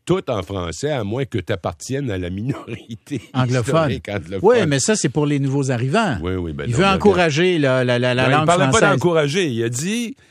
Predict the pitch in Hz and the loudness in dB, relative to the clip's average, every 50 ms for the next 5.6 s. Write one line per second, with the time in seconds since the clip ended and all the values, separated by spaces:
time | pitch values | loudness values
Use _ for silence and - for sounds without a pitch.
0 | _ _ _ - - - 214 202 - 185 160 139 104 120 110 98 101 110 127 139 | _ _ _ -8 -2 -2 -2 0 2 0 0 0 -2 -2 -2 -2 0 0 0 -2
1 | 135 - 120 113 123 127 135 143 151 113 87 113 127 120 113 127 160 156 143 131 | -2 -2 -2 0 0 0 0 -2 -2 -4 -4 -4 -4 -4 -2 0 0 0 2 0
2 | 127 117 113 113 107 104 101 104 104 107 110 101 95 - 214 190 - 139 110 - | 0 0 0 0 -2 -2 -4 -6 -6 -6 -4 -2 0 0 0 0 0 -2 -2 -2
3 | 123 120 120 120 - 151 135 131 127 - - 269 240 - 190 - - 151 - 175 | 0 0 0 0 0 0 0 0 -2 -2 -4 -4 -4 -4 -2 -2 -2 -2 -2 -2
4 | 165 165 156 147 139 139 143 156 165 165 - _ - 127 120 120 123 135 147 160 | -2 0 -2 -2 -2 0 0 0 0 -2 -4 _ -6 -4 -2 -2 0 0 0 0
5 | 170 - - - - 160 147 135 - 151 151 | -2 -4 -6 -6 -4 -4 -4 -4 -4 -4 -4